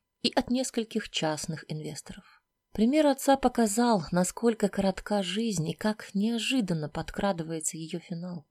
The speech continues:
Никогда не знаешь, какой день станет последним,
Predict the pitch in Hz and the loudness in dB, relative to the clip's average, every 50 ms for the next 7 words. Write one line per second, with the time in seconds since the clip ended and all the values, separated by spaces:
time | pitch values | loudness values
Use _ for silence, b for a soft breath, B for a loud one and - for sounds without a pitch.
0 | _ _ _ - 185 190 - - 262 254 247 339 330 269 202 170 165 190 220 226 | _ _ _ -2 -2 0 2 2 0 2 2 2 4 4 4 4 4 2 2 2
1 | 208 151 - - - - 185 - - 226 220 202 165 143 143 165 165 151 147 - | 2 0 -2 -4 -6 -8 -10 0 6 6 6 6 6 2 -2 -6 -6 -4 -6 -8
2 | - - 160 160 151 151 147 - - 151 151 - - 190 214 226 220 196 147 - | -8 -8 -8 -8 -8 -10 -12 -6 -4 -4 -4 -4 -4 -2 -4 -2 -2 -4 -6 -6
3 | - | -10